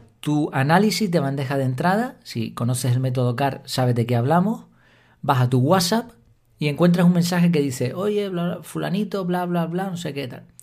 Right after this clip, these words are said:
Y a continuación otro que dice, "No te preocupes, ya lo solucioné". El fuego se extinguió solito, no tuviste que hacer nada.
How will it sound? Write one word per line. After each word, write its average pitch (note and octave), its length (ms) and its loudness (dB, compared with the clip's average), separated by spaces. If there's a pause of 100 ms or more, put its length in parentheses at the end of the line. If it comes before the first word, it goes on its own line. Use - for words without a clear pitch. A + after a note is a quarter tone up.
(280)
Y D3 60 -2
a - 60 0
continuación D3 520 0
otro F3 200 4
que C#3 100 0
dice, B2 460 -2 (420)
"No F3 100 4
te F#3 100 4
preocupes, E3+ 380 2
ya D#3 100 2
lo D#3+ 80 -2
solucioné". C3 560 -4 (920)
El C#3 120 -2
fuego F#3 280 -2
se F#3 120 -2
extinguió F3 380 0
solito, F3 500 -4
no F3+ 120 -4
tuviste F#3+ 340 -4
que E3+ 80 -8
hacer F3 260 -6
nada. E3+ 400 -4